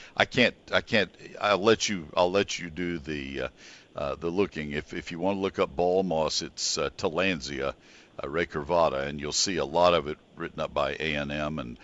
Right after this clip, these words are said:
especially in the, uh, hill country in Travis County and some of the other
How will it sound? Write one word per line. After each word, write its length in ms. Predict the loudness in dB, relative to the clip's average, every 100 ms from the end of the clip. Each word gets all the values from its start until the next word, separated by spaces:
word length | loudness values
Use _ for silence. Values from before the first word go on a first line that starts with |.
| -18 -8
especially 500 | 4 6 6 2 0
in 160 | -2
the, 240 | -4 -6 -6
uh, 60 |
hill 220 | -2 -2 -2
country 440 | -8 -12 -12 -12
in 120 | -10
Travis 360 | -2 0 0 -4
County 380 | -4 -6 -6 -10
and 120 | -8
some 160 | -8
of 80 | -8
the 120 | -10
other 260 | -8 -8